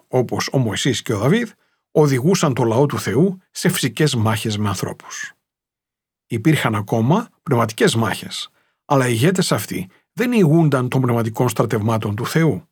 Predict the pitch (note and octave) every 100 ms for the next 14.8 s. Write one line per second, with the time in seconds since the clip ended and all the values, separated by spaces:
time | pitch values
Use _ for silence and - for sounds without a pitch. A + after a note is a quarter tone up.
0 | _ - C3 C3 - D#3+ - F#2+ - -
1 | B2+ F2+ - A#2+ G#3+ - - _ _ _
2 | - D#3 B3+ G3+ C#3+ C3 D3+ B2+ A2+ A2+
3 | - A#2+ G2 - - C#3 - - - G#2
4 | G2 B2 C#3 - - - - _ _ _
5 | _ _ B2 A2 A2 F#2+ G2 C#3+ G2 B2+
6 | A#3 - D#3 B2+ A#2 G#2+ D3 - G#2 F#2+
7 | A#2 G3+ A#3 - - _ _ _ _ _
8 | _ - F3 D#3+ D3 - _ D#3+ D3+ C3
9 | D#3 G#3+ G3 F3+ D#3 G3 F#3 C3+ D3 F3+
10 | F#3 E3 G#3 F3+ D#3 F#3 F#3+ C#3 - C3+
11 | F3 D#3+ - C3+ B2 A#2 - C#3+ B2 -
12 | A#2+ A2+ A2+ C#3 F#2 F3+ _ _ _ _
13 | _ _ _ _ _ _ _ B2 G#2+ F2+
14 | B2+ G3+ C3 - G#2 - G#3